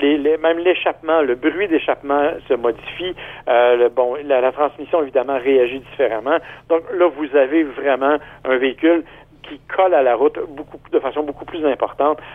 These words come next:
Alors, honnêtement, c'est vraiment quelque chose. C'est une voiture avec laquelle j'ai eu beaucoup, beaucoup de plaisir à tous les niveaux,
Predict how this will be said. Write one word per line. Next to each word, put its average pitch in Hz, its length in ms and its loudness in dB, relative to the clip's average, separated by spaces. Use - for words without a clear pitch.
Alors, 110 260 -2
honnêtement, 143 680 2
c'est 139 140 4
vraiment 127 580 0
quelque 120 320 0
chose. 135 320 2
C'est 151 180 0
une 147 120 -6
voiture 160 420 4
avec 147 220 0
laquelle 180 340 2
j'ai 156 220 2
eu 190 140 -4
beaucoup, 156 320 -4
beaucoup 185 220 -12
de 165 100 2
plaisir 147 580 2
à 120 60 0
tous - 160 -18
les 139 160 -2
niveaux, 127 440 0